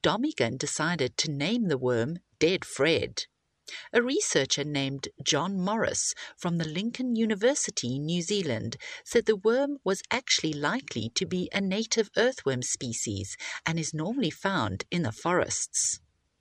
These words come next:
And finally, a woman living in Georgia in the United States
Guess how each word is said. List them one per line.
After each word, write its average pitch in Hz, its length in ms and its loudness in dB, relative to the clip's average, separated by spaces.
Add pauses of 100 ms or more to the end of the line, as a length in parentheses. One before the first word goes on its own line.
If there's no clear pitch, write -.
(640)
And 480 100 0 (140)
finally, 135 600 2 (1000)
a 240 60 6
woman 233 340 4
living 175 340 2
in 143 140 0
Georgia 185 640 4
in 185 140 2
the 190 60 4
United 196 560 0
States - 580 0